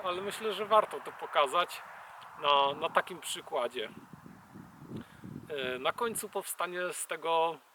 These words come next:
bardzo długi film, e, a na razie będą publikowane po kolei odcinki, krótkie odcinki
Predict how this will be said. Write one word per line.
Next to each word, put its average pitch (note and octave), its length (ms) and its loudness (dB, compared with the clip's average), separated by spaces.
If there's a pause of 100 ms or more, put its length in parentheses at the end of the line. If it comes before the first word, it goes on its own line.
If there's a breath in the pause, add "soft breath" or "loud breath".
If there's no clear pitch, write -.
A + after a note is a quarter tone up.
(120)
bardzo E3+ 400 0
długi D#3 360 -8
film, G3 420 -2 (640 loud breath)
e, D#3 60 -6 (1600)
a A#3+ 120 2
na G#3+ 160 6
razie F#3+ 400 2
będą D#3 360 -4
publikowane C#3+ 680 0
po - 160 2
kolei C#3 680 2
odcinki, A#2 760 -12 (1000 loud breath)
krótkie F#3+ 440 -4
odcinki B2 680 -8